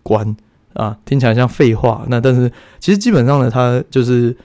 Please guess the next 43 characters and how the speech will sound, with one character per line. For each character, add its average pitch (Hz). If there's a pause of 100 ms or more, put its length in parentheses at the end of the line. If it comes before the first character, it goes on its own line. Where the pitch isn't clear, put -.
(140)
它 131
跟 135
你 117
家 113
那 117
个 110
电 117
灯 110
的 110
那 110
个 110
开 113
关 113
是 117
差 107
不 110
多 110
的 117
意 120
思， - (280)
所 -
以 113
它 117
可 110
能 107
大 110
概 107 (140)
两 -
万 113
倍 107
吧。 - (460)
就 143
是 156
它 160
呢， 175
它 156
是 165
一 160
个 127
英 131
文 120
叫 113
switch， -